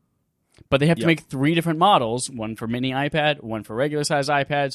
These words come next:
Speaker 1: one for iPhones. Uh, so for this to be compatible with all of those different phones and tablets, they would need to make one that somehow fits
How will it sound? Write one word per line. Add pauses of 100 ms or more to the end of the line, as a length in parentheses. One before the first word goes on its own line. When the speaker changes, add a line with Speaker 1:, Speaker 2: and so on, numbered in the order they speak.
Speaker 1:
one
for
iPhones. (580)
Uh, (560)
so (480)
for
this
to
be
compatible
with (100)
all
of
those
different
phones
and
tablets, (460)
they
would
need
to
make
one
that
somehow
fits